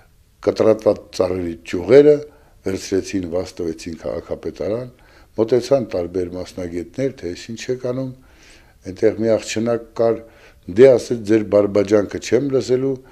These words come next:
այս պաշտոնյան, կարծեմ փոխքաղաքապետն էր, ասաց աղջիկս, ախր հոր տարիքն ունեմ, «Դուք իմ հոր հետ չհամեմատվեք»։ Լսեք։ Եվ այս ամենը սուս ու փուս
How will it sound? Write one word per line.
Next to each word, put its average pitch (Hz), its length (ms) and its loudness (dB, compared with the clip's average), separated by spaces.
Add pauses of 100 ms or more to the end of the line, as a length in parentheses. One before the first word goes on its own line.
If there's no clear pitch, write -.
(280)
այս 117 300 2
պաշտոնյան, 131 680 0 (680)
կարծեմ 92 420 -4
փոխքաղաքապետն 98 840 -4
էր, 104 100 -2
ասաց 101 340 -6
աղջիկս, 98 500 -12
ախր - 280 -12
հոր 104 180 -6 (140)
տարիքն 90 500 -6
ունեմ, 92 200 -10 (260)
«Դուք - 240 -8
իմ 226 160 8
հոր 196 140 10
հետ 160 160 8
չհամեմատվեք»։ 113 760 0 (960)
Լսեք։ - 480 -16 (1200)
Եվ 92 160 -4
այս 92 220 -8
ամենը 127 360 -6 (560)
սուս 117 340 -6 (100)
ու 82 180 -16
փուս 95 300 -12